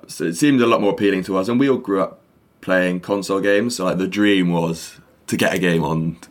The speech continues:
you know, a Nintendo console, really. That's, that was the ultimate kind of dream. And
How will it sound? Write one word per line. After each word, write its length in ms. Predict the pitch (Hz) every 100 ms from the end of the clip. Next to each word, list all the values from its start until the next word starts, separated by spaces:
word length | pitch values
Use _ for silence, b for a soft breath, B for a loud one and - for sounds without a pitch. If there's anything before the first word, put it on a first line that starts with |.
| _ _
you 180 | - 82
know, 80 | -
a 240 | - -
Nintendo 540 | 85 85 87 85 - 82
console, 400 | 85 85 - 82
really. 360 | 82 82 90
That's, 380 | 90 - - -
that 240 | - 113
was 120 | 95 90
the 100 | 90
ultimate 440 | 85 80 78 -
kind 160 | 85 85
of 240 | 82 -
dream. 280 | - 87 80
And 180 | 80 80